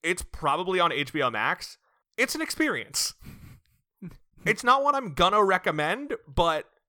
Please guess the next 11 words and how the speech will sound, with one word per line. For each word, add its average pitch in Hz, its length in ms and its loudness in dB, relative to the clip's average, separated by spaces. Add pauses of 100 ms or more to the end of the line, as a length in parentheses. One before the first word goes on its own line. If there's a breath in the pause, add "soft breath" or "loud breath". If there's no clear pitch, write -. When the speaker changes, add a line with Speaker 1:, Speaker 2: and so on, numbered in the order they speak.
(160)
Speaker 1:
you'll 185 300 4
have 226 200 8
a 220 60 2
time. 123 460 0 (280)
Speaker 2:
A 160 140 2
time 160 500 -2 (160)
will 143 200 4
be 131 160 2
had 117 360 2
by 101 220 2
all. 110 500 0